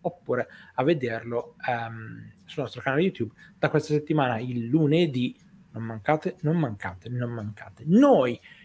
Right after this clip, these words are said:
che non chiudiamo definitivamente, ma chiudiamo questa trasmissione per aprirne un'altra che si chiama Just Chatting,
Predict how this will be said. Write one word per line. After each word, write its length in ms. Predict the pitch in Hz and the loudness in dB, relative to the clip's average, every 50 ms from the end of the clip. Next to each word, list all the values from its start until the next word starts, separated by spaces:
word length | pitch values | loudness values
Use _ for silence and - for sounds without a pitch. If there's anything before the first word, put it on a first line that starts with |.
| - _ - | -20 _ -10
che 120 | - 131 | -6 -2
non 280 | 127 156 247 269 269 220 | 2 2 4 4 4 2
chiudiamo 400 | - 214 170 185 170 156 139 127 | 2 2 2 2 2 2 2 0
definitivamente, 840 | 123 113 - 143 135 123 - 139 127 135 151 165 147 127 120 - | -2 -2 -2 -2 -2 0 2 2 4 4 4 4 2 2 0 -4
ma 140 | 113 113 98 | -6 -6 -8
chiudiamo 440 | - - 120 120 160 - 185 190 170 | -8 -6 -2 0 0 0 0 0 0
questa 220 | - 156 151 165 | 0 -2 -2 -2
trasmissione 760 | - 170 156 143 156 165 156 - - - 214 175 139 - - - _ - - - - - - | 0 0 2 2 2 2 0 2 6 6 8 8 6 2 -2 -10 _ -20 -20 -20 -20 -8 0
per 440 | - 196 190 175 135 - - - - | 4 6 6 6 6 4 0 -12 -10
aprirne 640 | - 127 - - - 170 226 247 254 214 202 202 196 | -6 -6 -4 0 2 4 6 6 6 6 6 6 4
un'altra 600 | 190 175 165 185 175 135 117 - 110 113 - 117 | 6 6 6 4 4 4 2 -2 -8 -8 -8 -6
che 100 | 107 113 | -4 -4
si 100 | 107 120 | -4 -2
chiama 280 | - 147 131 117 113 110 | 0 0 0 0 0 -4
Just 420 | 104 - 117 117 117 - - - - | -4 -2 -2 -2 -2 -4 -8 -12 -10
Chatting, 600 | - - - - 87 - - - 143 170 202 208 | -10 -8 -8 -8 -10 -8 -6 -4 -2 -2 -2 -6